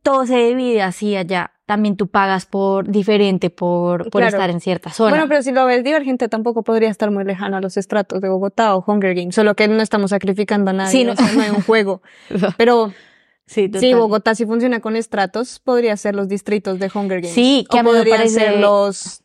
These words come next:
Speaker 2: bueno, son, Divergente es diferente porque te dividen por, por labor, ¿no?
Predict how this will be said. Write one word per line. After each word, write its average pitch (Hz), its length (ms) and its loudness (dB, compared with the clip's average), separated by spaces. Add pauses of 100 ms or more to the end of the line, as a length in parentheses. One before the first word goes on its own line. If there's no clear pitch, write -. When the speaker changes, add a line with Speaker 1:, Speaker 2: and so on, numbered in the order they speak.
(400)
Speaker 2:
bueno, 220 280 -4
son, 214 560 -8
Divergente 254 440 2
es 233 80 -2
diferente 262 380 0
porque 285 200 -2
te 247 180 0
dividen 214 580 -2
por, 208 560 0 (180)
por 220 240 0
labor, 208 400 2
¿no? 190 240 -6